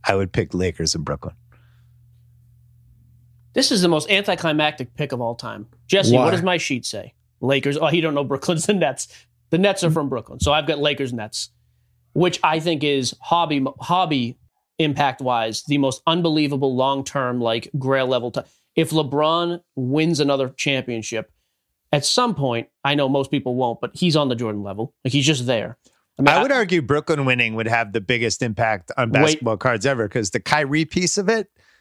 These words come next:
Speaker 1: adding
Speaker 2: Kyrie
Speaker 1: to all the other dudes in that set, who's it? Davis, Kawhi, Dame Lillard.
Speaker 2: Yep, those four, 'cause that was a year when you had the, the shortened
Speaker 1: The
Speaker 2: season
Speaker 1: double
Speaker 2: before,
Speaker 1: set.
Speaker 2: so they merged up. Yeah.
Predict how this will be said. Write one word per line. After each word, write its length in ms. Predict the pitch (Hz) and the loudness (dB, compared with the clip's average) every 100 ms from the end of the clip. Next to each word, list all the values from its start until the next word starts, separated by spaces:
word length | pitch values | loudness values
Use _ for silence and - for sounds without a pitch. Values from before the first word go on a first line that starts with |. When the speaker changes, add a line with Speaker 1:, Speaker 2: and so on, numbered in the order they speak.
| _ _ _ _ | _ _ _ _
Speaker 1:
adding 260 | 143 165 180 | 2 4 2
Speaker 2:
Kyrie 340 | 170 185 - 151 | 4 4 2 2
Speaker 1:
to 40 | 156 | 0
all 160 | 170 | 2
the 140 | 175 170 | 2 0
other 160 | 170 | 0
dudes 320 | 139 170 160 | 0 0 -2
in 60 | 160 | -2
that 180 | 156 139 | -2 0
set, 340 | - 156 175 - | 0 0 0 -2
who's 260 | 165 143 | -2 0
it? 120 | 131 101 | -2 2
Davis, 400 | 135 156 160 - | 2 2 -2 -2
Kawhi, 640 | 160 139 143 147 147 151 _ _ _ _ _ _ _ - | -2 0 0 0 0 -4 _ _ _ _ _ _ _ 0
Dame 220 | 147 156 | 2 2
Lillard. 540 | 147 147 151 151 131 _ _ _ _ _ _ _ _ | 0 2 0 0 -6 _ _ _ _ _ _ _ _
Speaker 2:
Yep, 320 | 143 139 - - | 2 2 2 -4
those 240 | 147 160 160 | 0 0 0
four, 180 | 170 | -2
'cause 120 | 165 170 | 0 2
that 120 | 180 | 2
was 120 | 170 | 0
a 40 | |
year 180 | 175 170 | 0 2
when 120 | 160 | 2
you 80 | 147 | 2
had 140 | 151 139 | 0 0
the, 200 | 139 139 | -2 0
the 100 | 143 | -4
shortened 320 | - 156 151 | 0 0 4
Speaker 1:
The 60 | 156 | 4
Speaker 2:
season 140 | 151 | 6
Speaker 1:
double 120 | 147 147 | 4 2
Speaker 2:
before, 160 | 175 | 4
Speaker 1:
set. 280 | 254 190 110 | 4 4 0
Speaker 2:
so 120 | - | 0
they 120 | 147 143 | 0 2
merged 360 | 143 139 127 | 2 0 0
up. 220 | 147 - _ _ _ _ _ - | 0 -2 _ _ _ _ _ -6
Yeah. 340 | 131 143 175 | 0 2 2